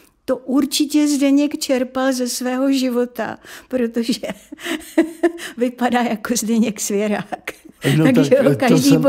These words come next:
Speaker 1: pozná.
Speaker 2: se mi opravdu
Speaker 1: <laughs>
Speaker 2: stalo,
Speaker 1: Ano,
Speaker 2: ne?
Speaker 1: takže přesně.
Speaker 2: Já, já jsem se nevydával za Karla Gotta, ale <laughs> zkusil jsem. To bylo ale hrozný, jet tou uličkou, k-,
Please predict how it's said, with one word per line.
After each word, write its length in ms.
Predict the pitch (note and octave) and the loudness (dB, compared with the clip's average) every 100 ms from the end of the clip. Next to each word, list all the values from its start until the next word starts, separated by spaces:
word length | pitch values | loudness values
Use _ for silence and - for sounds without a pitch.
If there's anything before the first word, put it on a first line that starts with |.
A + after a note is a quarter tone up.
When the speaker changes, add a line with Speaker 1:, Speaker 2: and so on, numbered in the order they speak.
| C#4 | 4
Speaker 1:
pozná. 200 | C#4 B3+ | 6 4
Speaker 2:
se 100 | E3+ | 4
mi 160 | F3 D3+ | 2 0
opravdu 580 | D3 E3 D3+ C3+ D#3 | 0 0 0 0 -2
Speaker 1:
<laughs> 0 | |
Speaker 2:
stalo, 280 | D#3+ C4 C#4 | 0 2 4
Speaker 1:
Ano, 220 | E3+ - | 4 4
Speaker 2:
ne? 60 | C#4 | 2
Speaker 1:
takže 220 | C4+ D4 C#4 | 2 2 0
přesně. 520 | - C#4 - A#3+ - - E4 - | -4 -6 -4 -4 -6 -12 -8 -2
Speaker 2:
Já, 240 | C3+ B2+ | 0 0
já 240 | C3+ C3 B2+ | 0 0 0
jsem 440 | - D3+ C#3+ B2+ | -2 0 0 -2
se 180 | A2+ D3 | 0 0
nevydával 600 | C3+ B2 C3 B2+ B2+ C3 | 2 0 0 2 0 -2
za 100 | A#2 D#3 | -4 -2
Karla 300 | C3 B2+ C3+ | -2 0 2
Gotta, 440 | C3+ C3+ A#2+ C#3 C#3+ | 2 2 0 0 2
ale 280 | D3+ C#3+ C3+ A#3+ | 2 0 0 -4
<laughs> 120 | - | -4
zkusil 720 | - - - A#2+ - D3+ D3+ | -10 -10 -4 -4 0 0 0
jsem. 540 | C#3+ D#3 D3+ D3+ E3 E3 - - - _ _ | 0 0 0 0 -4 -6 -14 -20 -20 _ _
To 120 | C#3+ | 0
bylo 220 | C3 B2 | 2 0
ale 200 | A#2 B2 | 0 -2
hrozný, 680 | A2+ B2 E3 A2+ A#2 A2+ - | -2 -2 -2 -2 -2 -2 0
jet 260 | C3 - - | -2 -2 -6
tou 220 | C#3 B2 | -2 -2
uličkou, 640 | B2+ B2+ B2+ - - B2+ | 0 -2 -2 -6 -2 -2
k-, 80 | A#2+ | -2